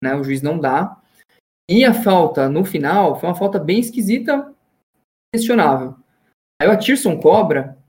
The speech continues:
e quem falha no gol justamente é o Sandro Gaúcho. O Sandro Gaúcho abre a barreira, ele vira de costa. Aí a bola passa entre ele e o Ramalho. E o Júlio César não tinha o que fazer, não defende, não consegue defender. Então o Sandro Gaúcho, ele fica com um sentimento de culpa gigantesco,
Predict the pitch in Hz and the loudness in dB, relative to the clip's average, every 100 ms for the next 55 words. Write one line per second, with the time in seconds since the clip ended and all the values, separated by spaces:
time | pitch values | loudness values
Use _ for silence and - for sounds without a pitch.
0 | _ - - - 294 - 196 185 160 147 | _ -20 -12 -4 -4 -2 0 2 2 -2
1 | 139 190 170 - - 139 180 - 175 190 | 2 4 4 -2 -14 -8 -8 -4 -4 -2
2 | 202 - 185 220 214 175 160 156 - 180 | -4 -4 -2 -2 0 -2 -2 -8 -8 -4
3 | 180 175 180 202 202 165 147 139 135 - | -2 -2 0 0 0 0 -2 -4 -8 -10
4 | - _ _ 151 147 156 175 - 156 170 | -18 _ _ -6 -4 -4 -4 -4 -6 -6
5 | - _ _ _ _ _ _ _ _ _ | -10 _ _ _ _ _ _ _ _ _
6 | _ - 143 156 170 175 175 170 180 160 | _ -2 0 2 2 2 -2 -2 -4 -2
7 | 170 208 220 196 156 135 - _ _ _ | -2 0 0 0 -2 -6 -12 _ _ _
8 | _ _ _ - 139 143 139 143 135 143 | _ _ _ -10 -6 -4 -2 -2 -2 -2
9 | 151 156 - 196 190 156 139 151 - 160 | -4 -8 -6 -4 -2 -2 -4 -6 -8 -8
10 | 143 139 139 139 143 139 143 180 180 135 | -8 -10 -10 -10 -8 -8 -8 -6 -6 -6
11 | - _ _ _ _ _ _ _ _ - | -12 _ _ _ _ _ _ _ _ -6
12 | - 233 233 226 170 165 175 185 - - | 2 2 4 4 6 4 4 -2 -2 -4
13 | 202 190 - 190 190 180 180 143 - 175 | 2 2 2 -2 0 -4 -4 -12 -8 -4
14 | 190 185 139 147 143 151 196 233 233 226 | -4 -4 -8 -8 -10 -8 0 0 2 0
15 | 185 185 - - - | 0 0 -8 -16 -18